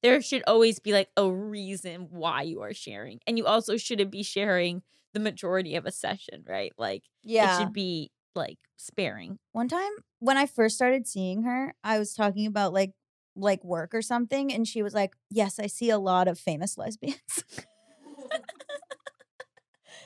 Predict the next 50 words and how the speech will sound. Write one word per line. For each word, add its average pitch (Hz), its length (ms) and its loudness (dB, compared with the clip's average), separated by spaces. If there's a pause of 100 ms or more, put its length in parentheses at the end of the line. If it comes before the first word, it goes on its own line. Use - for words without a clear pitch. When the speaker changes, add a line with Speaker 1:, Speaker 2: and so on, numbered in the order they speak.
(180)
Speaker 2:
And 480 100 6
I 415 160 8
was 403 120 8
like, 302 320 10 (320)
"How 262 140 2
many? 208 760 0
Who?" 240 880 8
You 370 180 6
know 359 80 12
what 415 100 12
I 349 140 12
<laughs> 339 160 10
mean? 359 840 8
She, 370 300 8
like, 359 220 12
sometimes 571 540 10
will, 349 220 12
like, 285 200 12
let 262 220 10
things 294 260 8
slip 214 200 8
about 226 240 10
other 208 240 8
clients 220 520 4
that 226 120 6
I'm 220 100 6
like, 208 260 4 (300)
like, 233 120 6
Speaker 1:
Yeah, - 60 -2
Speaker 2:
she'll 254 100 10
be 269 60 6
Speaker 1:
that's 247 240 10
Speaker 2:
like, 175 100 0
Speaker 1:
not - 120 -6
good. - 260 -12
Speaker 2:
she'll 339 160 6
be 339 80 6
like, 320 260 12
"Oh, 285 120 12
yeah, 262 160 10
I 233 80 10
have 226 200 6
this 240 200 8
one 202 240 4
client 196 360 2
who's 208 160 -2
an 208 60 -2
actor, 208 400 2
and, 190 140 4
like, 180 140 -2